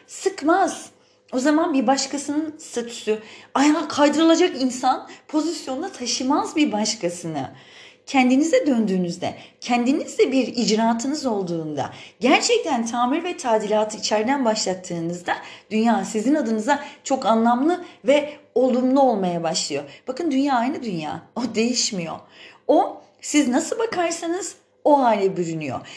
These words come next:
Yani sistemin mükemmelliği aslında burada yatıyor. Sizin kişisel öğretileriniz ve bakış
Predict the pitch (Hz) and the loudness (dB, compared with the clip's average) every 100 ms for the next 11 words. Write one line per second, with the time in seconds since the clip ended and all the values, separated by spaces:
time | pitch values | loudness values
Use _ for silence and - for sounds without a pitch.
0 | - 247 427 466 - 311 302 523 539 349 | -2 0 2 0 -4 -6 -4 -4 -2 -2
1 | 262 - 311 381 453 440 - - - - | 0 0 0 0 -2 -2 -4 -4 -6 -6
2 | 196 208 208 285 277 202 175 - 139 92 | -4 -2 0 2 4 4 2 -6 -6 -6
3 | - - - _ - 349 339 349 381 - | -6 -18 -20 _ 0 2 4 2 -2 -10
4 | - 262 254 277 381 392 427 370 294 277 | -12 -8 -6 -4 0 2 2 0 -2 -2
5 | 285 277 285 320 247 208 196 - - 190 | -4 -4 -4 -4 0 0 -2 -10 -6 0
6 | 240 247 415 - - - | 2 4 2 2 -2 -6